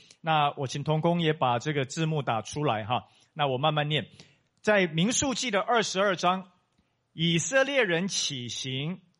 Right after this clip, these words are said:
在摩押平原、约旦河东，对着耶利哥安营。以色列人向亚摩利人所行的一切事，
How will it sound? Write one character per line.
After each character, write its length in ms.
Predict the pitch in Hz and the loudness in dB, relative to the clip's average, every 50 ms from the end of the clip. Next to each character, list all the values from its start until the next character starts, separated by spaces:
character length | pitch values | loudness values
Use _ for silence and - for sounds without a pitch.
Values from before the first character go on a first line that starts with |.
| _ | _
在 240 | - - 202 185 175 | -2 0 2 2 2
摩 240 | 165 147 147 160 196 | 2 2 2 2 4
押 220 | 214 220 220 220 | 4 4 2 2
平 320 | - - - 143 156 180 180 | 4 2 0 0 0 -2 -2
原、 360 | 151 131 127 127 131 147 160 - _ _ - | -2 0 0 -2 -2 -4 -6 -12 _ _ -6
约 220 | - 160 185 190 | 0 2 2 4
旦 220 | 190 208 196 175 151 | 4 4 2 2 0
河 280 | 123 104 113 120 131 143 | -2 -4 -4 -2 -2 0
东， 380 | - 160 160 165 170 175 - - _ _ _ | 2 2 2 2 2 0 -8 -14 _ _ _
对 200 | - 202 202 180 | -2 0 0 2
着 180 | 151 147 151 139 | 2 0 -2 -2
耶 340 | 139 143 165 185 190 196 196 | -2 -2 2 2 4 4 4
利 140 | 185 190 156 | 2 0 -4
哥 340 | - 165 165 165 170 175 - | -2 0 2 2 2 0 -2
安 240 | - 180 190 196 185 | -2 -2 -2 -2 -4
营。 240 | 151 117 120 127 - _ _ _ _ _ _ _ _ _ _ _ _ _ _ - | -6 -6 -8 -10 -12 _ _ _ _ _ _ _ _ _ _ _ _ _ _ 4
以 160 | 160 165 170 | 4 4 4
色 180 | - - 277 | 4 4 4
列 220 | 269 285 294 277 240 | 4 4 4 2 2
人 320 | 202 160 156 151 156 180 175 | 2 0 0 -2 -2 -2 -4
向 380 | - - 214 202 175 156 - | -2 0 0 0 0 -2 -2
亚 200 | 151 147 139 135 131 | 0 2 2 2 2
摩 180 | 143 147 175 | 2 0 0
利 140 | 208 240 214 | 2 2 0
人 240 | 180 151 143 151 160 | 0 0 0 -2 -2
所 220 | - - 139 127 | -4 -4 -4 -6
行 240 | 117 - - 135 147 | -6 -6 -8 -6 -4
的 100 | 151 151 | -2 -2
一 120 | 147 160 | -2 -2
切 320 | 170 - - 214 196 175 156 | -4 -4 -2 -2 0 0 0
事， 360 | 135 - - 185 147 113 - | 0 -2 -2 -2 -4 -6 -8